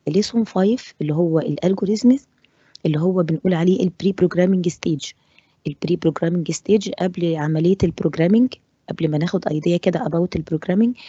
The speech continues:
في حاجة اسمها البري بروجرامينج stage اللي هي المرحلة اللي بتسبق عملية البرمجة، اللي هي الفيرست step في البروجرامينج،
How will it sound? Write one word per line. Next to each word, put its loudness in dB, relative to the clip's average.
في -2
حاجة 0
اسمها 0
البري 0
بروجرامينج 0
stage -4
اللي -4
هي 0
المرحلة 2
اللي 2
بتسبق -2
عملية 0
البرمجة، -2
اللي -2
هي 0
الفيرست -2
step -4
في -12
البروجرامينج، 0